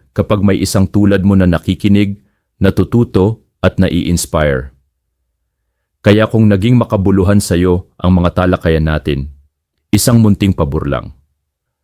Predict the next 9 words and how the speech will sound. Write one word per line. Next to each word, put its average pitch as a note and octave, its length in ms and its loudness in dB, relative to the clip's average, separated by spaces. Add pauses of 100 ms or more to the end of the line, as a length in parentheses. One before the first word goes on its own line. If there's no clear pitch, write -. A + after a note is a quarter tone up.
(360)
Please G#2 240 2
like, G#2 480 -2
share, F2+ 560 -2 (140)
at - 160 -2
subscribe F2+ 480 -4
sa - 80 -6
channel D#2+ 400 -2
na C#2+ 80 -6
ito. B1+ 320 -10